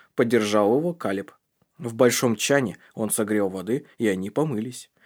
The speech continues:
Один за другим мальчики щелочью и березовым веником сняли с себя грязь, и, пока их потное тряпье сушилось у огня,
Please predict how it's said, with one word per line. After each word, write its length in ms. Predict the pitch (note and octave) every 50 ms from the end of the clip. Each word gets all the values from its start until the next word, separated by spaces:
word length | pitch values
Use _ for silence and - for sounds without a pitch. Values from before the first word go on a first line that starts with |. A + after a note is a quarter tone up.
| - - - -
Один 340 | - A2+ A2 B2 E3 G3 F#3
за 120 | E3+ F3+
другим 340 | E3 E3+ E3+ E3 D#3 F#3 F3+
мальчики 460 | D#3 D3+ D#3+ D#3+ - - D3 - -
щелочью 600 | B2 - - - D#3+ F3+ E3 D3+ - - - G#2
и 160 | - - A#2
березовым 500 | A#2+ A#2 B2+ B2+ C#3 C3 B2 B2+ B2 A#2+
веником 440 | A2+ C#3 E3 F3 C#3+ - - G#2+ G#2+
сняли 360 | - - - B2 D#3 F3+ F3+
с 80 | F3 -
себя 260 | - - E3 E3+ E3+
грязь, 440 | D3 B2 G#2 G#2+ A2+ B2 - - - _ _ _ - - - - -
и, 280 | - C#3 E3 F3 E3
пока 300 | D#3+ - D#3+ D#3 - F3
их 180 | E3+ D#3+ E3 -
потное 340 | - F3 E3 E3+ D#3 D3 C#3+
тряпье 380 | - D3 D3+ D3 - D#3 D3+
сушилось 540 | D3 - C3+ - - D#3 D3 C3+ B2 - -
у 80 | A#2+ A#2
огня, 340 | A2 A2+ A#2 C3 D#3+ E3+